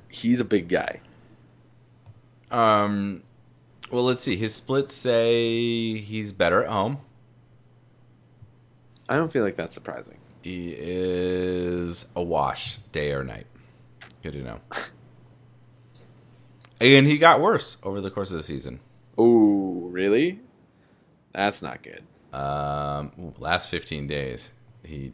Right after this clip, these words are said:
Speaker 2: batted eighty-seven.
Speaker 1: Well, I don't think that's, I mean, I don't think that's really gonna do too much to him.
Speaker 2: Well, listen, listen. This is his batting average over the course of the year. Three thirty-three in March, six at bats, so who cares?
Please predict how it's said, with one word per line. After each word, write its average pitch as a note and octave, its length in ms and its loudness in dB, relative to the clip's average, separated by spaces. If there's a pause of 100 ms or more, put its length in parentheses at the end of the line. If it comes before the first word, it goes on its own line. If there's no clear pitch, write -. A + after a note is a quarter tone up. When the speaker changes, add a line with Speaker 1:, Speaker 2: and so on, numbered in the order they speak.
Speaker 2:
batted C2 460 -12
eighty-seven. C2+ 1200 -8 (480)
Speaker 1:
Well, A#2 140 0
I G#2+ 100 0
don't A#2 180 -2
think G2 220 -6
that's, - 460 -8 (100)
I - 20 -12
mean, F2 220 -8 (680)
I F2+ 60 -10
don't F#2 160 -12
think D#2 140 -14
that's D2+ 200 -12
really D2 200 -10
gonna A#1+ 240 -14 (580)
do C2+ 240 -10
too F#2+ 160 -6
much - 260 -12
to - 80 -16
him. - 100 -6
Speaker 2:
Well, C3+ 120 4
listen, A2+ 340 4
listen. F#2+ 280 4
This G#2+ 160 2
is A2+ 120 2
his F#2+ 100 0
batting E2+ 340 6
average C#2 340 0 (100)
over D#2 200 -4
the C#2+ 160 -6
course C#2+ 300 -6
of C#2 60 -6
the C2+ 60 -6
year. A#1+ 260 -8 (720)
Three D#2 280 0
thirty-three G2 500 2
in G#2+ 80 0
March, C#2 460 -2
six - 380 -6
at C#2+ 120 -8
bats, G1+ 240 -10
so - 100 -10
who D#2+ 120 -14
cares? G1+ 520 -12